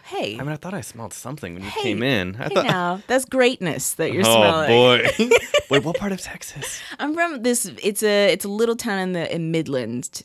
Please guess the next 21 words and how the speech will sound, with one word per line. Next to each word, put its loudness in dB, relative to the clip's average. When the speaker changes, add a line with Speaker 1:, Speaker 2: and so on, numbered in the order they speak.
Speaker 1:
Texas, -8
so -8
in -8
the, -10
on -6
the -6
flat -4
p-, -10
prairie -6
part -10
of -20
Speaker 2:
Gotcha. -2
Speaker 1:
Texas. -4
Tornado -4
Alley, -2
Speaker 2:
Mm. -2
Speaker 1:
uh, -2
where, -2
where -4
tornadoes, -2
God 0